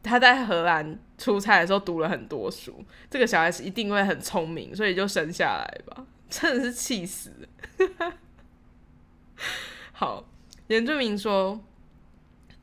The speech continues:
昨天看达康才说，遇到所有的问题，记住家永远是第一个难关。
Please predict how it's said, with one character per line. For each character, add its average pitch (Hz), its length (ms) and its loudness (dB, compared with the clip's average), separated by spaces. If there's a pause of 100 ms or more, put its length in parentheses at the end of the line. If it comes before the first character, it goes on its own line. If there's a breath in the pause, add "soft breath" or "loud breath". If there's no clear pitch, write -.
(140)
昨 226 140 0
天 233 100 2
看 247 220 2
达 190 140 6
康 214 200 0
才 202 160 2
说， 180 240 2
遇 254 120 -4
到 240 180 6
所 175 220 0
有 170 80 4
的 131 120 0
问 160 240 0
题， - 320 -12
记 214 240 -4
住 196 320 -6 (440 loud breath)
家 226 280 4
永 196 200 0
远 160 120 -2
是 190 140 -8
第 180 180 -6
一 160 40 -10
个 156 100 -4
难 113 300 -8
关。 76 260 -12